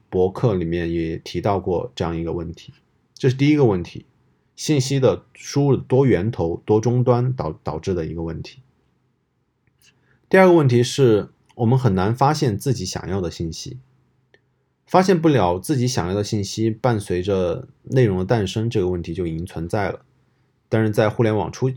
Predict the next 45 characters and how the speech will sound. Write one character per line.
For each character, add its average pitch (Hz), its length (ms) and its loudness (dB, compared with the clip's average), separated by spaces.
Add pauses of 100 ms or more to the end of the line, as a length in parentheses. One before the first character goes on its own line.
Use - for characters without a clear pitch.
(100)
出 - 160 -2
现 135 220 0
之 123 100 -2
后， - 400 -2
这 - 100 -2
个 101 60 2
问 101 160 -2
题 95 120 -6
被 95 120 0
无 85 220 -4
限 107 160 -2
的 87 80 -6
放 87 240 -8
大， - 240 -8 (840)
最 156 140 2
终 156 200 4
完 123 220 4
全 95 240 -2
的 101 100 0
成 98 220 -4
为 104 100 2
了 98 140 2
一 92 140 -2
个 95 400 0 (100)
许 - 300 -6
多 131 180 4
人 110 140 4
明 110 160 2
明 147 160 0
知 147 180 2
道， 131 300 0
但 107 120 -2
是 98 160 -6
可 - 200 -8
能 90 100 -4
会 98 180 0
故 135 220 -2
意 101 140 0
忽 135 260 -4
略 156 220 4
的 82 100 -4
一 82 80 -10
个 82 120 -6
问 85 200 -4
题。 - 200 -18